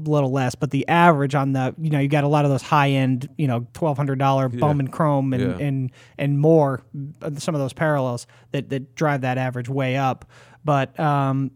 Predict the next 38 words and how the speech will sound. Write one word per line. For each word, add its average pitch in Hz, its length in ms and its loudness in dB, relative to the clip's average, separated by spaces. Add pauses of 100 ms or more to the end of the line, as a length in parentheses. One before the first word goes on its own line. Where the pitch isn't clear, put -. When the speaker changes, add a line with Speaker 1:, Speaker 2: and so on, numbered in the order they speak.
Speaker 1:
yeah, 180 240 6
so, 170 340 0
so 165 280 0
I 165 100 4
guess 175 240 2
my 151 140 0
point 165 340 2
is, 143 240 2
since - 340 0
two 165 80 0
thousand 135 280 0
and 117 100 -6
twelve, 127 500 -2 (160)
he's 147 380 -6
been 135 400 -2
almost 151 380 0
exclusive 131 460 -4
Speaker 2:
Yeah. - 40 -4
Speaker 1:
with 127 240 -2
Topps. 110 480 -6 (120)
Speaker 2:
Now, 160 540 -2 (300)
you 160 180 -6
know, 135 180 0
with 117 240 -2
Kershaw 151 560 2
being 123 260 -2
signed, 117 380 -4
now 110 220 -2
with 107 180 -4
Trout, 107 640 0
I 101 80 -8
mean, 98 280 -6
Ichiro 127 640 0
did 104 200 -4
his 113 240 -4
deal 113 200 0
with 95 200 -4
Leaf 113 600 -4